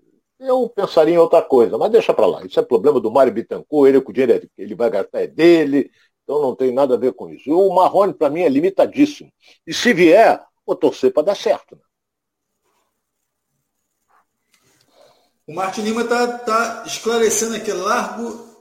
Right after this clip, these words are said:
Speaker 2: da Prainha, Ronaldo, tá falando aqui, enfim, Martin,
Speaker 1: Isso.
Speaker 2: Martin Lima.
Speaker 1: Largo da
Speaker 2: Olha aí.
Speaker 1: Prainha, perfeito, perfeito, perfeito.
Speaker 2: A Bebel Kids, Kids também tá falando aqui, ó, o Botafogo foi assaltado pela arbitragem, o var sendo,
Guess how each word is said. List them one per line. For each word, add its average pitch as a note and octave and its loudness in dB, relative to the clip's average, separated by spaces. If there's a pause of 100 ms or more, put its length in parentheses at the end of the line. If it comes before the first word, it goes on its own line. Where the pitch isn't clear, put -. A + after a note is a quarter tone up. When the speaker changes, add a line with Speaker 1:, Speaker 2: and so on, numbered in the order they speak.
(140)
Speaker 2:
da F3+ -8
Prainha, G#3 -6
Ronaldo, C3+ -12
tá C#3 -10
falando E3+ -14
aqui, C#3+ -18
enfim, B2 -18
Martin, F#3+ 2
Speaker 1:
Isso. A#3 4
Speaker 2:
Martin A#2 -20
Lima. C3 -16 (460)
Speaker 1:
Largo E3+ 4
da F#3+ 6
Speaker 2:
Olha - 2
aí. D#3 2
Speaker 1:
Prainha, D3+ -2
perfeito, D3+ 0
perfeito, A#2 -6
perfeito. F2 -18 (1400)
Speaker 2:
A B2 -14
Bebel D#3+ -4
Kids, - -10
Kids G#3 -10
também F3+ -8
tá F3+ -8
falando F3+ -12
aqui, D#3 -8
ó, - -4
o D3+ -16
Botafogo F3+ -6
foi G3+ -6
assaltado G3 -4
pela G3+ -6
arbitragem, D#3+ -8
o C3+ -14
var E3+ -6
sendo, F#3+ -12